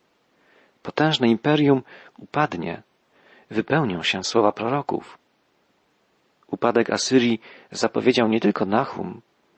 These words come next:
ale też Izajasz i inni wielcy prorocy Starego Testamentu. Prorok Nahum woła dalej w imieniu Pana: „A teraz złamię jego jarzmo, które jest na tobie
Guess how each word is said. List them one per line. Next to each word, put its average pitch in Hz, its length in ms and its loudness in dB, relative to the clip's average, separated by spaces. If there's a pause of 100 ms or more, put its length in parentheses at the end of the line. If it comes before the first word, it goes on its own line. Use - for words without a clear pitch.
(160)
ale 113 160 -2
też - 400 0
Izajasz 120 560 0 (260)
i 123 140 -4 (100)
inni 120 280 4
wielcy 117 380 2
prorocy 123 540 2 (240)
Starego 113 440 0
Testamentu. 98 760 -6 (1300)
Prorok 110 320 2
Nahum 131 480 0 (400)
woła 131 380 4
dalej 107 580 0 (280)
w - 120 -20
imieniu 120 380 0
Pana: 92 480 -4 (960)
„A 117 140 -4
teraz 135 680 0 (360)
złamię 143 720 2
jego 120 360 2
jarzmo, 92 580 -2 (380)
które 120 260 2
jest 117 220 4
na 107 140 0
tobie 98 500 -2